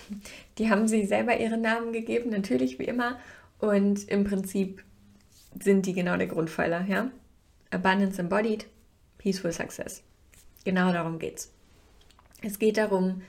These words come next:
dass wir uns in uns unabhängig machen, indem wir erkennen, dass wir die Fülle selbst sind, dass wir Teil der universellen, natürlichen Fülle sind,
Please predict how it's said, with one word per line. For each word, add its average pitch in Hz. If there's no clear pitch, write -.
dass 202
wir 190
uns 185
in 233
uns 214
unabhängig 202
machen, 185
indem 185
wir 180
erkennen, 208
dass 185
wir 202
die 196
Fülle 180
selbst -
sind, -
dass 185
wir 202
Teil 180
der 180
universellen, 180
natürlichen 185
Fülle 175
sind, -